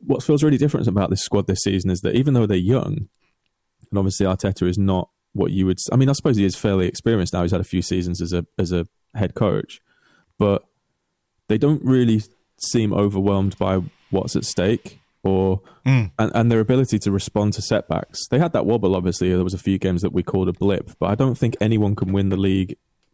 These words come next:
Speaker 1: in the Premier League now. When you look at how deep the, the league goes, or, or the fact that this is, I think Duncan Alexander from The Athletic said something the other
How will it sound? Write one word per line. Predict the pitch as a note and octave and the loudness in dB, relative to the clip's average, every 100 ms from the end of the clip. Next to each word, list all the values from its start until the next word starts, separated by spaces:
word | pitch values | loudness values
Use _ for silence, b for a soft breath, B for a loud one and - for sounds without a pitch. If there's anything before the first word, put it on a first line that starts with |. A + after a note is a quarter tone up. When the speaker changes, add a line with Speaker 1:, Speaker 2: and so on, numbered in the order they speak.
| _ - | _ -4
Speaker 1:
in | G2+ - F3 - | -2 -2 -6 -6
the | |
Premier | G2+ G#2+ F#2+ | -2 0 2
League | F#2 F2+ | 0 0
now. | F#2 F#2+ - - G#2+ _ _ _ _ _ | -2 -2 -4 -8 -10 _ _ _ _ _
When | G2+ | 0
you | G2+ | 2
look | A2 | 2
at | A2 | 0
how | G2+ F2+ | 0 0
deep | A2 G2+ - | 0 0 0
the, | F#2+ F2+ E2+ _ _ | -2 -2 -4 _ _
the | - | -4
league | F2 G2 F#2+ | 0 0 0
goes, | F2 F2+ | 0 0
or, | - C#3 - | 2 0 2
or | C#3+ | 0
the | B2+ | 0
fact | C#3+ B2 | -2 -2
that | - | 0
this | A2 A#2 | 0 -2
is, | G2+ - B B | -6 -10 B B
I | - | -8
think | F#2 | -2
Duncan | A2+ A2 G#2+ | 0 2 2
Alexander | F#2+ G#2 A2 G#2 | 2 2 2 0
from | - F#2 E2+ | 0 -2 -2
The | F2+ | -4
Athletic | F2 G#2+ - - | -2 -2 -2 -4
said | F#2 | -4
something | - - | -4 -2
the | |
other | F2+ | -2